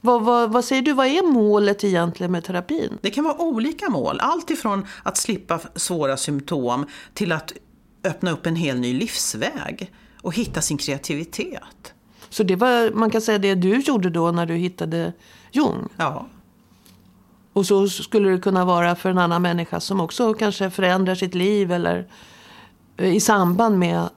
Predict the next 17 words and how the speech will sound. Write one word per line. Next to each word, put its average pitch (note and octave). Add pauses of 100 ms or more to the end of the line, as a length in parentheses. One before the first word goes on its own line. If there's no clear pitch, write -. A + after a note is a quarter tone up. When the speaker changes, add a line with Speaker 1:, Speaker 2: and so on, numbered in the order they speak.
(240)
Speaker 1:
eh, -
den F3+
här E3+
plågsamma F3
perioden. F#3+
Speaker 2:
Ja. F3
Speaker 1:
Mm. F#3+ (240)
Speaker 2:
Och G3+
det F#3
finns A3+
ju A3
så C#4+
många E3+
beskrivningar F3
av C#3
precis C#3
det. F#3+